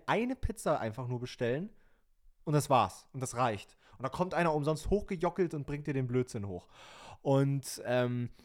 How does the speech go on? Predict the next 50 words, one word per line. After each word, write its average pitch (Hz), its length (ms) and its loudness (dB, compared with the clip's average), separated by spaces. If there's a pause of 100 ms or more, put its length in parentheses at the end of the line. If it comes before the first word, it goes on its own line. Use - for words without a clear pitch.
(400)
bei 143 140 4
mir 151 200 4
ist 185 80 -2
es 196 60 -2
aber 170 120 4
so, 143 80 -4
die 139 140 -6
Restaurants, 156 440 -4
die - 180 -8
ich - 160 -10
geil 147 240 8
finde, 180 240 -2
die 147 80 0
sind 147 120 -2
immer 143 160 0
so 135 140 -2
mit, 135 240 -2 (340)
ja, 151 440 2
die 156 60 0
sind 151 200 -6
eher 151 120 4
so 143 100 0
bei 147 100 6
zwölf, 151 480 4 (180)
fünfzehn - 800 0
Euro. 117 360 0
Das 135 120 -2
ist 135 60 -10
immer 135 180 -4
echt - 180 -8
ein - 40 -8
bisschen 127 300 -4
schwierig. 156 440 -2 (240)
Und 131 100 -2
ich 127 60 -2
tendiere 143 340 0
dann 147 80 -2
halt - 140 -4
auch 120 120 -4
immer 139 240 -2
dazu, 170 260 -4
dass 143 120 -8
ich - 120 -16
immer 185 220 2
mehr 131 420 8
bestelle, 156 440 2
als 127 180 -6
ich 120 140 -8
eigentlich 117 400 -4
esse. 151 300 0